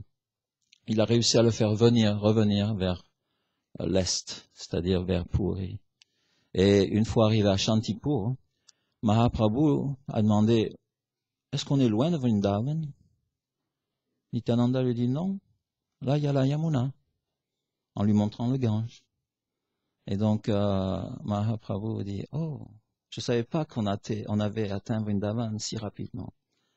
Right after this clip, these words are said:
Et il a plongé dans le Gange, en pensant que c'était la Yamuna. Et après quelques ébats dans les, les eaux du Gange, il vit tout d'un coup, euh, Advaita Acharya, qui venait d'être prévenu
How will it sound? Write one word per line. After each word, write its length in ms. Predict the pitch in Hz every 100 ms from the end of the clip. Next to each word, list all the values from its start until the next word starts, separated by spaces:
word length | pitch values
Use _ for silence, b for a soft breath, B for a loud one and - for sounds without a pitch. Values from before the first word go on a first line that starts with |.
| _
Et 220 | 98 110 110
il 60 |
a 60 | 92
plongé 400 | - 110 113 104
dans 120 | 98
le 80 | 95
Gange, 400 | 87 92 92 - _ _ _ _ _ _ _ -
en 100 | 92
pensant 320 | 95 95 113
que 80 | 104
c'était 220 | 104 101
la 80 | 95
Yamuna. 380 | 95 98 92 82 - _ _ _ _ _ _ _ -
Et 240 | 95 98
après 320 | 101 92 120
quelques 640 | 110 113 110 107 98 92 87 - 98 - _ _ _
ébats 500 | - 98 107 113 123 - _ -
dans 180 | - 95
les, 160 | 92 92 98 -
les 300 | - 92 98
eaux 80 | 104
du 140 | 98
Gange, 500 | 98 98 101 113 - _ _ _ _ _ _ -
il 120 | 104
vit 220 | 101 123 123
tout 120 | 110
d'un 200 | 107 104
coup, 380 | - 127 131 123 104
euh, 160 | 95 95
Advaita 500 | 95 113 117 101 87
Acharya, 520 | - - 98 98 80 101 _
qui 180 | 98 85
venait 360 | 92 95 98 -
d'être 260 | 87 - -
prévenu 480 | - 101 95 98